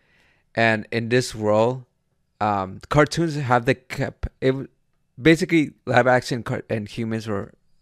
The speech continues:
uh, coincide, obviously, from the book. But cartoons have the ability to be doppelgangers. And it turns out that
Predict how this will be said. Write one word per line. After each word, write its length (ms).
uh, 140
coincide, 640
obviously, 580
from 220
the 80
book. 440
But 420
cartoons 420
have 160
the 120
ability 540
to 160
be 300
doppelgangers. 1000
And 220
it 120
turns 300
out 380
that 440